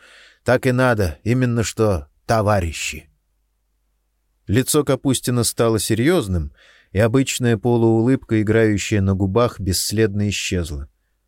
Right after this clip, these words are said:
Мы с Максимовым замерли и посмотрели друг на друга. Старик произнес вслух то, о чем многие боялись даже думать. Вроде очевидно же, а внутри меня все похолодело. То же самое, я уверен,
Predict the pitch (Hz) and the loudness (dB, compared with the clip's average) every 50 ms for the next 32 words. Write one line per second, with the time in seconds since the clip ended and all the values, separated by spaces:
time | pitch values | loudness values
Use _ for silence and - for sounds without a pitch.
0 | _ _ _ _ - 107 160 175 165 - 156 139 123 - - 156 160 165 156 139 | _ _ _ _ 0 0 0 0 0 0 -2 -2 -2 0 0 2 2 2 2 2
1 | 147 139 127 101 - _ _ _ _ _ - 90 92 113 113 113 110 110 110 104 | 0 0 -2 -4 -8 _ _ _ _ _ -8 -2 0 2 2 2 2 0 -2 -2
2 | 104 107 110 107 - _ _ _ _ - 107 - 123 - - 110 104 92 87 107 | -2 -6 -8 -8 -12 _ _ _ _ -6 -4 -2 -2 -2 -2 -2 -4 -2 0 0
3 | 127 131 127 107 90 90 - - - 98 87 78 76 78 76 73 76 76 - _ | 0 0 0 -2 -2 -4 -4 -4 -4 -4 -4 -4 -6 -6 -8 -10 -12 -14 -16 _
4 | _ _ _ _ _ _ _ _ _ _ _ - - - 107 113 127 123 - - | _ _ _ _ _ _ _ _ _ _ _ -8 -2 0 2 2 2 0 0 0
5 | 110 113 113 101 98 117 113 101 - - - - 107 113 120 107 - - - 127 | 0 0 0 2 0 0 0 -2 -2 -6 -6 -4 -2 -2 -4 -4 -6 -4 0 2
6 | 131 135 120 95 - - - - _ - 95 98 - - 131 123 120 110 101 95 | 2 2 2 0 -4 -12 -20 -16 _ -2 -2 -2 0 0 0 2 2 2 0 2
7 | 98 113 123 113 113 113 113 104 95 98 92 92 101 110 107 101 92 82 87 90 | 2 2 0 0 0 0 0 2 2 2 2 4 4 2 2 0 -2 -4 -2 0
8 | 95 98 90 98 98 92 95 90 78 69 60 - - _ _ _ _ _ _ _ | 0 0 0 -2 -4 -2 -2 -4 -4 -4 -8 -14 -20 _ _ _ _ _ _ _
9 | _ _ _ _ _ _ _ _ - 87 117 147 165 156 160 160 151 - - 175 | _ _ _ _ _ _ _ _ -4 -2 0 0 2 2 2 0 0 -2 -4 -2
10 | 170 185 135 95 82 78 76 76 71 - _ _ _ _ _ _ _ - - 104 | -2 -2 -2 -2 -4 -4 -4 -6 -10 -10 _ _ _ _ _ _ _ -2 -2 0
11 | 107 123 123 120 - 226 214 156 117 98 85 82 78 71 - _ - - - 127 | 2 0 0 2 2 0 2 2 0 0 0 -2 -2 -6 -10 _ -8 -4 -4 -4
12 | - - - - - 98 90 85 71 78 76 71 69 69 - - _ _ _ _ | -4 -6 -8 -6 -4 -4 -2 -4 -4 -6 -8 -10 -10 -12 -16 -20 _ _ _ _
13 | _ _ _ _ _ _ _ _ _ _ _ - 113 127 110 117 110 - - 139 | _ _ _ _ _ _ _ _ _ _ _ 0 0 0 2 0 -2 0 0 2
14 | 143 147 139 123 110 104 98 95 87 85 82 92 110 113 110 104 90 80 113 123 | 2 2 2 0 0 0 2 0 0 0 2 2 2 4 2 2 2 2 2 2
15 | 120 120 110 98 90 | 2 0 0 -2 -4